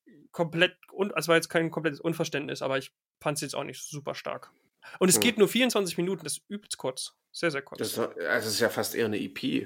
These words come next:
Speaker 1: Ja, aber
Speaker 2: würd
Speaker 1: es
Speaker 2: ich
Speaker 1: sind,
Speaker 2: sagen.
Speaker 1: es sind trotzdem eins, zwei, drei, vier, ja, neun, zehn Songs.
Speaker 2: Es
Speaker 1: Aber
Speaker 2: stehen
Speaker 1: davon
Speaker 2: übrigens bei, bei Spotify auch Nummern an den Songs.
Speaker 1: Das ist richtig, ja, dafür müsste ich jetzt noch mal in das Album gehen und ich bin hier, ich hab mir das in so eine Liste geladen.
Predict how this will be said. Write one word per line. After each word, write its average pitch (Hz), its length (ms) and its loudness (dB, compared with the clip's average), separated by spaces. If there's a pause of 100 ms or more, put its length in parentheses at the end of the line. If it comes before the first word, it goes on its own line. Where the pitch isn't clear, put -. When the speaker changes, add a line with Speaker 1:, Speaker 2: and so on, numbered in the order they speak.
(160)
Speaker 1:
Ja, 160 200 6
aber 170 80 8
Speaker 2:
würd 160 80 8
Speaker 1:
es - 0 -
Speaker 2:
ich - 60 4
Speaker 1:
sind, 196 120 6 (120)
Speaker 2:
sagen. 180 100 -4
Speaker 1:
es 156 60 -4
sind 165 340 -2
trotzdem 196 720 0
eins, 190 260 -12
zwei, 180 240 -10
drei, 180 340 -8
vier, 180 300 -12 (1040)
ja, 196 300 -6
neun, 185 320 -10
zehn 175 180 2
Songs. - 340 -12 (840)
Speaker 2:
Es - 60 -2
Speaker 1:
Aber 156 80 8
Speaker 2:
stehen 160 100 12
Speaker 1:
davon 139 160 8
Speaker 2:
übrigens 139 240 6
bei, 120 240 8 (280)
bei 120 140 4
Spotify 131 340 4
auch 120 160 2
Nummern 120 400 6
an 110 140 0
den 101 220 0
Songs. 104 300 0
Speaker 1:
Das 151 80 2
ist 175 100 4
richtig, 214 200 8
ja, 170 80 10
dafür 170 200 6
müsste 180 260 4
ich - 80 -2
jetzt - 160 2
noch 170 140 4
mal 170 80 4
in 156 80 2
das 151 100 0
Album 160 380 4
gehen 143 180 0
und 139 80 -2
ich - 160 -10
bin 147 160 -4
hier, 143 400 -4
ich 151 80 -12
hab - 100 -8
mir 151 80 -6
das 156 160 -10
in 156 140 -4
so 147 80 -4
eine 143 100 -6
Liste 160 280 -8
geladen. 147 520 -6